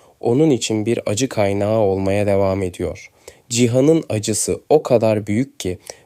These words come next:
bebeğinin aç mı yoksa susuz mu olduğunu bilmediği için kendisini cezalandırmaya başlıyor. Yalnızca yemek yemeyerek, su içmeyerek değil, aynı zamanda her türlü kendini ihmal ederek bu acıyı daha da derinleştiriyor.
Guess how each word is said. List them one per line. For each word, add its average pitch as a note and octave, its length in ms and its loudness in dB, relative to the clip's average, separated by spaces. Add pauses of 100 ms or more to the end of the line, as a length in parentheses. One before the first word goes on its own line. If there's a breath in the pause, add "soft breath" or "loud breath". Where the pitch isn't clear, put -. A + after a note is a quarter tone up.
(120 loud breath)
bebeğinin A#2 600 2
aç E3 320 -4
mı A#2+ 120 2
yoksa B2 400 0
susuz E3 500 -2
mu B2+ 120 4
olduğunu A#2 520 4
bilmediği B2+ 580 2
için A2 320 -4
kendisini G#2+ 640 -2
cezalandırmaya G2+ 1040 0
başlıyor. F2+ 680 -4 (480 loud breath)
Yalnızca C3 600 4 (200)
yemek B2 360 4
yemeyerek, A2+ 640 2
su - 240 -2
içmeyerek G#2+ 680 -2
değil, F#2+ 280 0 (260 soft breath)
aynı B2+ 280 2
zamanda G#2+ 380 0
her B2 240 0
türlü G#2 300 -4
kendini G#2 500 0
ihmal A#2 400 2
ederek G2 440 -2 (300 soft breath)
bu C#3 180 4
acıyı A#2 380 4
daha A#2 260 2
da G#2+ 140 0
derinleştiriyor. F#2+ 1000 -4